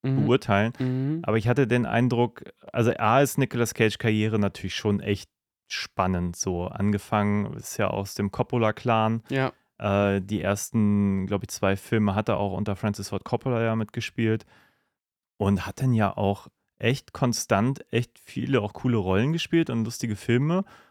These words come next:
Speaker 2: um dann ja irgendwann plötzlich so ein Actionstar zu werden, wo man sich ja auch eigentlich in den neunzigern dann gefragt hat, wie, wo,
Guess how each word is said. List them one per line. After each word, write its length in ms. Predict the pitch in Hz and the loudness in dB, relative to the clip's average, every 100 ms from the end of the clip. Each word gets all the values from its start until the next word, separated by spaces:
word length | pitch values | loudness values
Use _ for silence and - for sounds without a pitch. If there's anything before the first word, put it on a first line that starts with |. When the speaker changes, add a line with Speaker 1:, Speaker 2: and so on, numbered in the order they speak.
| _ | _
Speaker 2:
um 180 | 113 110 | -2 0
dann 160 | 113 123 | 2 2
ja 120 | 120 | 2
irgendwann 420 | - 110 135 135 127 | 4 4 4 2 0
plötzlich 320 | - - 127 | -2 -2 -2
so 60 | |
ein 80 | 117 | -2
Actionstar 680 | - 117 - 160 - - 95 | -2 -6 -2 -2 0 0 0
zu 220 | - 101 87 | 0 -6 -2
werden, 720 | 90 92 95 95 95 98 101 - | 0 0 0 -2 -4 -10 -16 -10
wo 100 | 104 | -2
man 200 | 107 104 | 0 0
sich 160 | 101 | 0
ja 100 | 113 | 0
auch 200 | - 107 | 0 0
eigentlich 300 | - 110 117 | -2 -4 -2
in 80 | 107 | 0
den 140 | 113 110 | 2 4
neunzigern 480 | 104 117 127 120 113 | 2 2 0 2 2
dann 140 | 113 | 0
gefragt 360 | 110 - 107 117 | -2 -2 -4 -2
hat, 140 | 98 | -6
wie, 120 | 101 _ _ | -8 _ _
wo, 200 | 110 104 | -4 -4